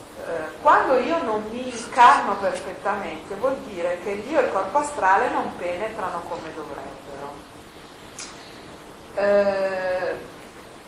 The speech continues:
questo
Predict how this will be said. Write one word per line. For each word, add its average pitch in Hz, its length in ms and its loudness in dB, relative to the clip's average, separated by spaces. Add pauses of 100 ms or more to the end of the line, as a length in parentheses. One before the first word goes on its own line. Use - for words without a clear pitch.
(2250)
questo 226 1000 4